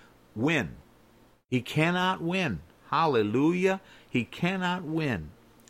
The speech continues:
Uh, I, I, I like, uh, latter part of this ninth verse,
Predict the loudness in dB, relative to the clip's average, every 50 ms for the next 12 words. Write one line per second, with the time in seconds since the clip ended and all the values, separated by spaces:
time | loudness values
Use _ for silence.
0 | -20 -20 -20 -20 -20 -20 _ _ _ _ _ -6 -4 -2 0 0 2 0 0 -2
1 | -4 -8 -14 _ -8 -6 -4 -4 -4 -6 -10 -12 -2 0 2 2 2 2 0 0
2 | 2 2 2 2 2 0 0 0 0 0 2 2 0 -2 -8 -12 -18 -20 -20 -20
3 | -20 -20 -20 _ -20 -20 -20 -20 -20 -20 -20 -20 -20 -8 0 4 6 6 6 6
4 | 6 6 8 8 8 8 6 2 0 0 -2 0 2 2 2 0 0 2 2 4
5 | 4 4 2 -2 -6